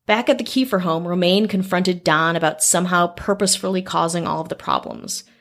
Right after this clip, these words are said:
When she did this, pots and pans started moving and Don levitated off the ground. Then he was thrown violently across the kitchen. A few hours later, the officers returned with their chief, who was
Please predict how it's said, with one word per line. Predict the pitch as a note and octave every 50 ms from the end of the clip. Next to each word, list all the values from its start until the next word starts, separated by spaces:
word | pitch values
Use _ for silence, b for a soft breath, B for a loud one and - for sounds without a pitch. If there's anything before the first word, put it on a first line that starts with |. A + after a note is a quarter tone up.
| _ _ _ _ _ _ _
When | - G3 G3 G3
she | F#3+ - A#3 G3
did | A3+ A3 G3+
this, | G3 E3 E3 - -
pots | - - F3+ F3 F#3 - -
and | G3 F#3
pans | E3+ F#3 F3 E3+ E3+ E3+ -
started | - F3 E3 E3 E3+ F3+
moving | F3 F3 F3 E3+ E3 D3
and | E3 E3
Don | D#3 D3 D#3 E3 E3 E3 D#3+ - -
levitated | - F#3 F3+ F#3 G3 G#3 G3 F#3+ G3+ F#3 F3 F3+ -
off | - - - - -
the | F#3
ground. | F#3 F#3 - - - G1+ G1+ - - - - _ _ _ _ _ _ _ _ _
Then | F#3+ F#3+ G3 G#3
he | G#3 G#3
was | G3+ F#3+ F#3+
thrown | - - F3+ F3 F3 F3 E3
violently | D#3 D3+ D#3+ E3+ E3 - - F3 D#3
across | D3+ - - - - - -
the | -
kitchen. | - F#3+ F#3+ - - - - - F#3 - _ _ _ _ _ _ _ _ -
A | G3+
few | F#3+ - A#3+ A3+
hours | A3 G#3+ G#3 G3+ G#3
later, | F#3+ F#3 F#3 F3+ F#3
the | F3+ F#3 F#3+
officers | - - E3+ - F#3 F#3 F#3 E3+ E3+ F3
returned | F3 E3 - - E3+ F3
with | F3 F3 E3+
their | E3+ E3
chief, | E3 - - F#3+ F#3 F#3 F#3
who | - -
was | F3 E3 D#3+ E3 - -